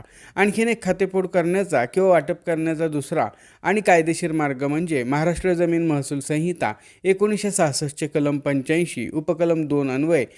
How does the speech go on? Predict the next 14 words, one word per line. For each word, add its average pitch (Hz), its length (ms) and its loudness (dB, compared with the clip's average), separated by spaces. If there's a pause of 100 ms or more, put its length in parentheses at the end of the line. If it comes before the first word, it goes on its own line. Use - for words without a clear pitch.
(220)
तहसीलदार 202 440 2
साहेब 170 340 2
यांचे 147 280 0
समोर 165 320 -2
वाटप 131 440 0
करून 113 300 -4
घेणे. 101 300 -10 (300)
म्हणजेच 202 300 4
जर 202 160 2
समजा 190 420 0
सर्व 165 340 2
सहहिस्सेदार 156 640 0 (100)
तयार 131 280 2
असतील 135 400 -4